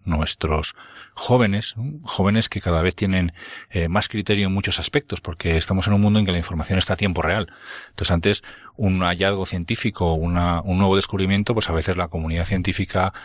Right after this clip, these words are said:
eh, ajena a ese descubrimiento de otros países o otras zonas, pues podía tardar hasta un mes en, en conocerlo, en tanto que el descubrimiento era publicado, era distribuido por las revistas, que se hacían en papel,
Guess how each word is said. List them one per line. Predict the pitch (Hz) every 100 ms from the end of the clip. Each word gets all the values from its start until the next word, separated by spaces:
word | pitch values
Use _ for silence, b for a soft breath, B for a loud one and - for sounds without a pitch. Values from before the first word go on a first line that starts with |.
| B B B
eh, | 85 -
ajena | - - 101 92
a |
ese | 87 90
descubrimiento | - 90 101 110 87
de |
otros | 82 85
países | - 104 131 107 -
o | 85
otras | 87 92
zonas, | 98 110
pues | - 90
podía | 80 85
tardar | 95 95 95
hasta | 95 - 80 80 B B B
un | 101 95
mes | 95 131 -
en, | 87 82 82
en | 90 80
conocerlo, | 87 80 127 139
en | 87
tanto | 82 80 80
que | 80 82
el | 78
descubrimiento | 76 - 78 82 82
era | 80
publicado, | 76 87 95 - 113 104 104 107 B B B B
era | 82
distribuido | 78 - 80 80 76 78
por | 80
las | 80
revistas, | 85 98 107 - 107 104 107 -
que | 92
se | 87
hacían | - 80
en | 80
papel, | 82 80 107 107 101